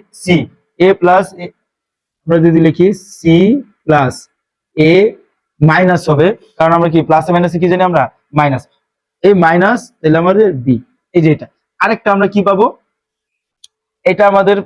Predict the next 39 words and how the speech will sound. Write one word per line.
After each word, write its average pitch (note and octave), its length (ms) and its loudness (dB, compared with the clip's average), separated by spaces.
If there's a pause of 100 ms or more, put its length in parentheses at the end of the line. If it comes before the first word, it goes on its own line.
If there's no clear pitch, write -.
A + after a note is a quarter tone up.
(400)
সি F#3+ 120 -2 (320)
লিখলাম। D#3+ 320 -2 (800)
এখন G3+ 180 0 (140)
মাইনাস G3 360 2
দিয়ে F#3+ 180 2
যদি C#3 200 0
আমরা E3+ 140 0 (120)
মাইনাস, D#3+ 300 -2 (120)
এই E3 120 -8
মাইনাস E3 300 -2
দিয়ে F3 180 2
যদি F3 140 -2
আমরা E3 140 -2
এটা D#3+ 140 -2
গুণ E3 140 -6
করি, F3 120 0 (260)
এটা D#3+ 160 0
যাবে F3 200 0
মাইনাস, F3 240 0
এটা E3 280 -2
যাবে F#3+ 200 2
আমার D#3+ 180 0
বি, D#3+ 80 0 (100)
এটা D#3+ 140 -2
যাবে E3+ 180 0
কি F#3 80 0 (260)
প্লাসে, C#3 300 -6 (420)
তাহলে D3 260 0
আমার E3+ 160 0 (460)
মাইনাস F3+ 480 0 (300)
এ - 20 4 (480)
প্লাস D3+ 340 -4 (800)
বি C3 80 0 (1120)
আমরা D#3 140 2
এভাবে D#3 180 2
লিখলাম। D3 200 -2 (180)
এখন G#3 140 -2 (100)
আমরা F3 180 2 (280)
এটা E3+ 120 -2